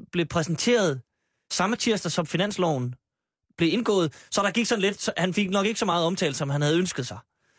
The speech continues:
Men, øh, men han stod der inde i, øh, vandresalen, og han, han talte flot, og de har fået lavet en hjemmeside, og så videre, og så videre. Hans nye parti hedder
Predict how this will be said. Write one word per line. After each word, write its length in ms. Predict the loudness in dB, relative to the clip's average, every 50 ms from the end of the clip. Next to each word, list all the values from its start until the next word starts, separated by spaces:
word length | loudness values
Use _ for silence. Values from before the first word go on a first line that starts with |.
| _ _ _ -2
Men, 420 | 0 2 2 2 2 2 2 2
øh, 440 | 2 2 2 0 0 -2 -2 -4 -4
men 160 | -4 -4 -2
han 140 | -2 -2 -2
stod 260 | -2 0 0 0 0
der 180 | 0 -2 -2 -4 -8 _ _ _ _ _ -6
inde 200 | -4 -2 0 2
i, 140 | 2 2 2
øh, 300 | 2 2 0 0 0 0
vandresalen, 560 | 0 0 -2 -2 -2 0 0 0 -2 -2 -2 -4
og 140 | -4 -2
han, 220 | -2 -2 -4 -4 -4
han 180 | -4 -4 -2
talte 240 | -2 -2 -2 -2 -2
flot, 260 | -2 -2 -2 -2 -2
og 140 | -2 -4 -2
de 60 | 0
har 60 | 0 0
fået 200 | 0 2 2 2
lavet 140 | 2 2
en 60 | 2 0
hjemmeside, 420 | 0 0 0 0 0 0 0 0
og 100 | 0 -2
så 80 | -2 -2
videre, 140 | -2 -2
og 40 | 0
så 60 | 0
videre. 160 | 0 0 0 0 -4 -10 -20 -12 -6 -4
Hans 160 | -4 -2 0
nye 100 | -2 -2
parti 300 | -2 -2 -2 0 0 2
hedder 260 | 2 2 0 0 -2